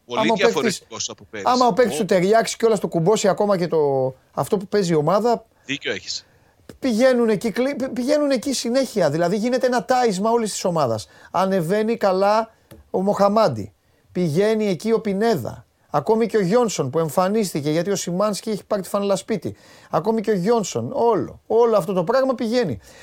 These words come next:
Speaker 2: Αυτό είναι και το κουμπί της αεκ. Δημιουργεί το εκεί υπερφόρτωση και έπαιζε ο Ελίασον στην
Speaker 1: Απ' την
Speaker 2: αλλαγή
Speaker 1: άλλη πλευρά.
Speaker 2: παιχνιδιού άνετα. Απλά έχασε τον Ελίασον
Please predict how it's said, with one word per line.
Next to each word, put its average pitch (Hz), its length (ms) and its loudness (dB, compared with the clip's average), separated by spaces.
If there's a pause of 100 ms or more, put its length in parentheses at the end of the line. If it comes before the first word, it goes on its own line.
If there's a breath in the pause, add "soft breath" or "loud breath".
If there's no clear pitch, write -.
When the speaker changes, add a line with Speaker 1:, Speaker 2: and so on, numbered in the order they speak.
(120)
Speaker 2:
Αυτό 247 340 0
είναι 269 140 0
και 254 100 -2
το 233 100 -2
κουμπί 208 220 -2
της - 200 -6
αεκ. 233 300 2 (420 soft breath)
Δημιουργεί 180 580 0
το 247 100 0
εκεί 214 180 0
υπερφόρτωση 180 840 0 (200 soft breath)
και - 100 -2
έπαιζε 220 280 2
ο 214 60 6
Ελίασον 214 840 2 (500 soft breath)
στην - 200 -4
Speaker 1:
Απ' 98 60 2
την - 20 2
Speaker 2:
αλλαγή 196 200 6
Speaker 1:
άλλη 254 100 2
πλευρά. 131 200 2
Speaker 2:
παιχνιδιού 185 280 2
άνετα. 160 420 0
Απλά 220 560 2
έχασε 240 420 2
τον 185 140 0
Ελίασον 262 640 2